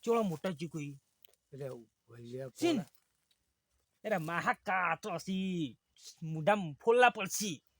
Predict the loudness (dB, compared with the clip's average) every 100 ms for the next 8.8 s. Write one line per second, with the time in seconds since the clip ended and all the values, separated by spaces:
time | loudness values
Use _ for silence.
0 | _ -4 -4 -4 _ _ 4 4 4 -6
1 | -14 -12 -14 -16 _ -2 2 2 2 2
2 | 2 0 0 -4 -6 _ _ _ -12 -12
3 | -12 _ -6 2 4 6 4 2 -2 0
4 | -2 -6 _ _ _ -16 -16 _ _ _
5 | _ _ _ -8 -8 -8 -10 -8 -8 -8
6 | -10 -8 -10 -10 -8 -12 -12 -18 -18 _
7 | -4 -2 -2 -4 -4 -6 -8 -12 -8 -2
8 | 0 0 -2 -4 -6 -4 -8 -12